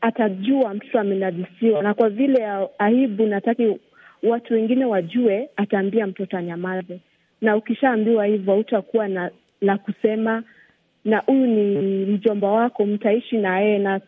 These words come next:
si yeye peke yake, si wewe peke yake anakufanyia hivyo, anafanyia pia watu wengine, na wazazi wanakubali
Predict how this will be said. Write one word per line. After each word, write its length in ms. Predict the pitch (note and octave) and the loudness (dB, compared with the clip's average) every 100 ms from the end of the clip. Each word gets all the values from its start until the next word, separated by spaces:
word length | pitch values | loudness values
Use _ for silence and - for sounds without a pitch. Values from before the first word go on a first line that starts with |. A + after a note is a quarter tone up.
| - | -2
si 40 | |
yeye 220 | C4 A#3+ | 2 2
peke 280 | A#3+ G#3+ G3+ | 0 -2 0
yake, 160 | G#3 - _ _ - | -2 -4 _ _ -2
si 100 | D4 | 2
wewe 160 | C4 | 2
peke 240 | B3+ G#3 A#3 | 0 -2 0
yake 140 | A#3 | 0
anakufanyia 540 | G3+ - F#3+ G3 A3 | -2 -4 -2 0 0
hivyo, 360 | F#3+ G3 G3 G3+ - - - | 0 0 -2 -4 -6 -8 0
anafanyia 560 | A3 A3 A3+ A#3 A#3+ | 0 2 0 2 0
pia 200 | A3 A3 | 0 0
watu 240 | G3 F#3+ G3+ | 0 -2 -2
wengine, 400 | G3 A3 G#3 G3+ _ - | 0 0 0 -2 _ -2
na 120 | G#3 | 2
wazazi 360 | G#3 B3+ C4 | 2 2 2
wanakubali 800 | A3+ G3 F#3 - F#3 A#3 A3 G3 | 0 0 -4 -4 0 2 0 -2